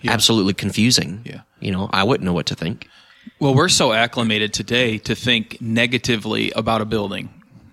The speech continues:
Speaker 1: within church circles, right? Even with what we're facing today with the, with this pandemic, you, you see all over the place, "The church isn't a building. Let's, let's be the church now." While that, and that's absolutely true, but to them, the temple was where God resided.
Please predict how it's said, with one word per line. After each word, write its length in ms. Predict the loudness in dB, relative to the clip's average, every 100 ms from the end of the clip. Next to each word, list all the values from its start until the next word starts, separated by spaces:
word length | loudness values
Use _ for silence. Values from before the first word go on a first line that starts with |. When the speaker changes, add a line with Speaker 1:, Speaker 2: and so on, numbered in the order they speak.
| _
Speaker 1:
within 640 | -2 0 0 0 -2 -4 -10
church 280 | -4 -2 0
circles, 500 | -2 -2 -6 -8 -10 _ -8
right? 220 | 0 0 2
Even 220 | 2 2
with 120 | 2
what 160 | 2 0
we're 120 | 0
facing 380 | 0 0 0 -2
today 360 | -2 0 0
with 200 | 0 -2
the, 200 | -2 -4 -6 -14 -20 -8
with 120 | -2
this 140 | 0 2
pandemic, 580 | 2 2 4 2 2 -2 -16 -6
you, 120 | -2 -2 0
you 180 | 2 4
see 320 | 6 6 6
all 240 | 4 4
over 160 | 4 2
the 80 | 0
place, 280 | 0 0
"The 100 | -2
church 340 | 2 4 4 4
isn't 240 | 4 2
a 40 | 4
building. 440 | 4 4 4 4
Let's, 380 | 2 2 0 2
let's 180 | 0 2
be 200 | 2 2
the 100 | 2
church 360 | 2 2 2
now." 180 | 0 2
While 120 | 2
that, 200 | 2 0
and 120 | 0 0
that's 140 | 2
absolutely 380 | 2 2 2 2
true, 280 | 2 2 2
but 240 | 0 -2 -8 -20 -20 -20 -20 _ _ -6
to 120 | -2
them, 460 | 2 4 4 2 -2 -10 _ -20 -20 -20 -12
the 80 | -2
temple 340 | -2 0 2
was 200 | 2 4
where 160 | 2 2
God 340 | 0 0 0
resided. 640 | 0 -2 -4 -4 -4 -8